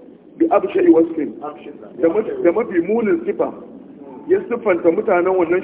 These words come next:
Speaker 1: shugaba din, fadawansa,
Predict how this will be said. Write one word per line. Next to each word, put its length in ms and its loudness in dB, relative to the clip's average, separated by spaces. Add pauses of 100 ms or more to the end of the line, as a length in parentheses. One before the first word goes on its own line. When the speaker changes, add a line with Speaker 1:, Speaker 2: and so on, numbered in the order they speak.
Speaker 1:
shugaba 380 2
din, 160 -2 (960)
fadawansa, 760 0